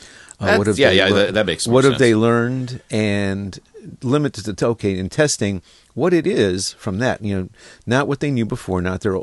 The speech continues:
Speaker 1: their test-taking ability, not their previous knowledge, not how good their English is, but what it is that you taught. And that's really hard to do.
Speaker 2: Well, that's
Speaker 1: Um,
Speaker 2: my problem with it.
Speaker 1: yeah,
Speaker 2: And
Speaker 1: well, it's hard. Well, it's, it's hard to do. And
Speaker 2: well,
Speaker 1: the other
Speaker 2: especially
Speaker 1: thing
Speaker 2: f-, I'm sorry to interrupt, but I
Speaker 1: Mm.
Speaker 2: mean, t-, especially for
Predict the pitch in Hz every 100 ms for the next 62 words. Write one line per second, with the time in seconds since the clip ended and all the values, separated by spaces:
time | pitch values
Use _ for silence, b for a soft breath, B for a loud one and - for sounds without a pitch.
0 | - 104 98 - 127 - 107 110 101 101
1 | 92 87 90 85 B B B 95 123 107
2 | 107 95 98 - 90 87 85 - 98 139
3 | 143 147 143 170 104 - 87 151 - 117
4 | 123 - _ b b b - 107 104 98
5 | 95 87 - - 76 - 147 175 - 127
6 | 90 87 85 80 82 80 _ B B B
7 | B B B 202 220 226 196 123 160 151
8 | 98 71 69 - - _ _ _ - 87
9 | 135 139 196 240 262 339 113 123 139 175
10 | 147 160 143 196 104 113 147 233 208 175
11 | 196 185 - 123 113 87 87 85 90 -
12 | 85 87 98 95 - - - 135 - 160
13 | 160 147 120 101 82 67